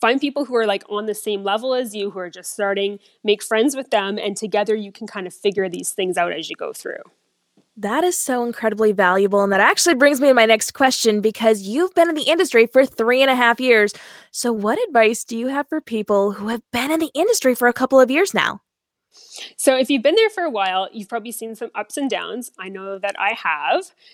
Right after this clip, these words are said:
Speaker 1: So I guess my first piece of advice for people who've been there for a while is to hang in there, because sometimes you can get disappointed because things haven't gone exactly the way you wanted,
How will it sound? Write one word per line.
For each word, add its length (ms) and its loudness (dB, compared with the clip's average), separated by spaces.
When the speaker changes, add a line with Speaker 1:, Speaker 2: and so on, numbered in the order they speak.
Speaker 1:
So 120 -2
I 120 2
guess 240 -6
my 160 -4
first 480 -10
piece 180 -10
of 120 -10
advice 420 -2
for 100 -8
people 240 -6
who've 140 -6
been 100 -4
there 160 -6
for 160 -8
a 80 -4
while 500 -2
is 380 -6
to 140 -14
hang 280 -10
in 160 -12
there, 280 -2
because 320 -4
sometimes 500 0
you 140 -10
can 160 -10
get 140 -4
disappointed 640 -4
because 380 -6
things 340 -6
haven't 280 -6
gone 200 -8
exactly 580 -2
the 80 -2
way 140 0
you 180 -4
wanted, 320 2